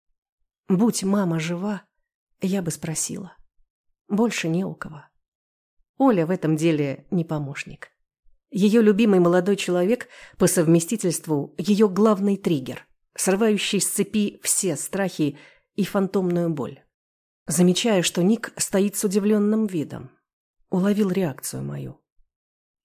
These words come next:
"Эм, пожалуйста, ты больно мне делаешь".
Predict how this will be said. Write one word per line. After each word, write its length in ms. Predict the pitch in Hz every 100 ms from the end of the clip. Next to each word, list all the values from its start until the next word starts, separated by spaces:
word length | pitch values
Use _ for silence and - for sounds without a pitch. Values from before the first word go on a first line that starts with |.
| _ _
"Эм, 260 | 175 165 151 - _ _ _ _ _ -
пожалуйста, 600 | 202 185 180 135 - - - _ _ _ _ _ _ -
ты 120 | 220
больно 460 | 180 208 156 139
мне 220 | 135 151 156
делаешь". 560 | 156 139 120 127 -